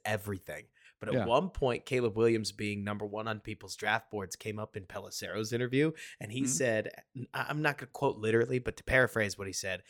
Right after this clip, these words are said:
Speaker 1: he says, "Well, you're gonna have quarterbacks that are gonna be all over these guys' draft boards. Most, uh, prob-, probably most and heavily implied, right? Like, most are go-, uh, of these boards are gonna have Caleb Williams number one.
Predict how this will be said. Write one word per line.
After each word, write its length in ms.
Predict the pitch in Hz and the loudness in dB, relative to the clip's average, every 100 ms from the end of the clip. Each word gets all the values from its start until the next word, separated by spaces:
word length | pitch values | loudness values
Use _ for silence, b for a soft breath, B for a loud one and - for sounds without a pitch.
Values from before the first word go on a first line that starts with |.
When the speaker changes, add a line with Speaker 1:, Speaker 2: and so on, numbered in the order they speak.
| B - | B -6
Speaker 1:
he 100 | 135 | 0
says, 320 | 147 131 123 b - | 4 4 2 b 4
"Well, 320 | 175 180 - | 8 8 6
you're 140 | 165 208 | 4 6
gonna 120 | 233 | 6
have 140 | 202 - | 4 6
quarterbacks 480 | 156 139 123 117 | 6 8 6 4
that 100 | 123 | 0
are 40 | 113 | 0
gonna 120 | 110 | 0
be 120 | 104 | 0
all 200 | 107 110 | 2 2
over 200 | 110 104 | 2 0
these 200 | 98 92 | -4 -8
guys' 240 | - - - | -10 -10 -10
draft 300 | - - - | -8 -10 -10
boards. 260 | 120 - - B - | -12 -10 -12 B -6
Most, 600 | 135 165 170 - - - - | 2 4 4 4 2 -4 -6
uh, 120 | 202 - | -6 0
prob-, 300 | 214 196 - | 4 4 4
probably 480 | 156 143 117 117 120 | 8 8 8 6 6
most 500 | 113 110 110 104 - | 6 4 4 2 -4
and 140 | 110 - | -6 -8
heavily 520 | - 113 104 107 98 | 2 2 2 0 0
implied, 600 | 95 92 - 107 92 90 - 50 | -4 -6 0 4 4 4 -2 -8
right? 200 | 50 50 - | -6 -6 -12
Like, 120 | 55 - _ | -18 -18 _
most 640 | 113 104 92 87 - - - B B | -8 -4 -4 0 0 0 -6 B B
are 160 | - 120 | 2 4
go-, 140 | 120 - | 2 4
uh, 220 | 117 117 | 4 4
of 140 | 131 | 2
these 180 | 123 117 | 0 -2
boards 260 | 104 120 113 | 0 0 0
are 40 | |
gonna 120 | 110 | -2
have 120 | 110 - | -2 0
Caleb 300 | 117 107 92 | 0 2 0
Williams 280 | 113 104 | -2 -2
number 160 | 107 98 | -6 -6
one. 300 | 95 123 110 | -4 -4 -4